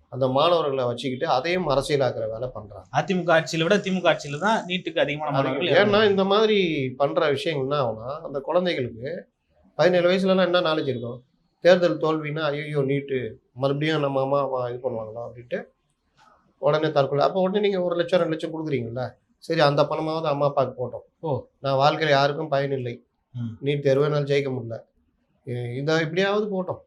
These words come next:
Speaker 1: அப்படின்ற மாதிரி முடிவுலாம் எடுக்கிறதுலாம் இருக்குது. அப்போ நீங்க நீட் தேர்வுக்கு முன்னாடி, நீட் தேர்வு உடனே, உடனே அதுக்கப்புறம் இந்த மாதிரி அவர்கள் தயார் பண்றது, உளவியல் ரீதியாக தயார் பண்றது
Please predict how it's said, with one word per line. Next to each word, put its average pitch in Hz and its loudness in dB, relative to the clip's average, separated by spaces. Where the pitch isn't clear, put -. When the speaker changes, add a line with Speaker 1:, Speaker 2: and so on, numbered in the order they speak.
Speaker 1:
அப்படின்ற 165 -2
மாதிரி 170 -2
முடிவுலாம் 156 -6
எடுக்கிறதுலாம் 135 0
இருக்குது. - -12
அப்போ 180 -4
நீங்க 170 -2
நீட் 151 -2
தேர்வுக்கு 135 0
முன்னாடி, 120 -2
நீட் 135 -2
தேர்வு 123 0
உடனே, 131 -2
உடனே 123 -4
அதுக்கப்புறம் 117 -10
இந்த 127 -10
மாதிரி 131 -2
அவர்கள் 123 -6
தயார் 120 -6
பண்றது, 107 -14
உளவியல் 143 2
ரீதியாக 123 -4
தயார் 117 -6
பண்றது 107 -16